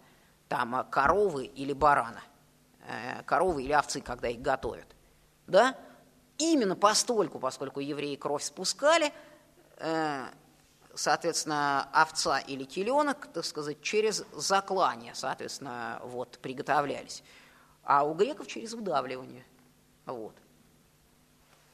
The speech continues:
Удавливается, и всё, и ни капли крови не вытекает. А для евреев это было неприемлемо. Ну, как и сейчас, кстати, вот на многих мясокомбинатах,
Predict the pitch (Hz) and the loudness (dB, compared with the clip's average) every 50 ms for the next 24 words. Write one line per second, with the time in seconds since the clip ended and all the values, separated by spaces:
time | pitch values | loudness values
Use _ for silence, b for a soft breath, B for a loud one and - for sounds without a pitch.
0 | _ - - - 165 180 180 240 320 349 311 294 156 135 127 123 - - - 131 | _ -18 -14 -12 -10 -2 4 4 4 4 4 0 -4 -4 -6 -6 -8 -8 -8 -8
1 | 127 120 - - 160 170 208 202 156 143 151 160 165 160 - 180 185 180 175 175 | -10 -10 -10 -10 -6 -2 -2 -2 -2 -2 -4 -6 -8 -2 0 0 0 0 -2 -6
2 | 170 - 196 180 135 120 117 143 123 120 127 127 - 131 - - 123 110 110 110 | -4 -2 -2 -2 -2 -4 -8 -10 -10 -10 -10 -10 -12 -12 -8 -6 -6 -6 -6 -8
3 | - 113 - 120 127 135 147 170 170 165 - - - 135 127 131 135 131 131 127 | -12 -12 -10 -10 -8 -6 -6 -6 -6 -6 -8 -10 -8 -8 -6 -6 -6 -6 -8 -8
4 | - - 139 127 - - - - - - B B B B B B B B B B | -10 -10 -8 -8 -10 -12 -14 -20 -20 -20 B B B B B B B B B B
5 | B B B B B B B _ _ _ _ _ - - - 151 143 139 143 139 | B B B B B B B _ _ _ _ _ -20 -14 -10 -8 -6 -4 -4 -4
6 | 139 - 170 185 - 233 226 - 302 285 - - - 139 135 - - - - - | 2 4 4 4 6 2 0 0 -2 -2 -2 -2 -2 -2 -4 -4 -8 -10 -14 -12
7 | - - - 143 139 127 - 127 120 120 123 127 127 131 131 127 131 131 135 143 | -10 -4 -4 -4 -4 -4 -6 -8 -8 -8 -8 -8 -6 -4 -4 -2 -4 -4 -6 -8
8 | 147 131 123 113 - - 120 123 107 - - - - 139 135 135 165 208 247 302 | -8 -10 -10 -12 -16 -14 -12 -12 -12 -12 -12 -12 -10 -10 -6 -4 -4 -2 0 -2
9 | 311 - 165 143 - - | -2 -2 -4 -6 -8 -12